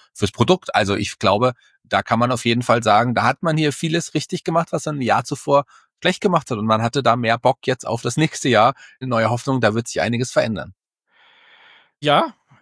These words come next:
Speaker 2: das auf jeden Fall, ne? Und Bret Hart dann erstmal an der, an der Spitze der Promotion wieder. Wir haben aber noch, noch eine weitere Show in diesem Jahr.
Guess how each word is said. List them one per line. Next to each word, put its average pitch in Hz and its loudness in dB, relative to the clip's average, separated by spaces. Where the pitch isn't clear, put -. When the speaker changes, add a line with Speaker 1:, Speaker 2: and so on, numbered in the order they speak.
Speaker 2:
das 165 -2
auf 226 0
jeden 220 2
Fall, 165 2
ne? 127 -6
Und 175 -8
Bret 147 -2
Hart 160 -2
dann 156 0
erstmal 160 -8
an 151 -6
der, 135 2
an 151 -2
der 156 4
Spitze 262 -2
der 214 4
Promotion 208 0
wieder. 220 2
Wir 185 2
haben 359 0
aber 151 2
noch, 185 -6
noch 175 -4
eine 180 0
weitere 170 0
Show 175 0
in 196 -4
diesem 160 -6
Jahr. 127 2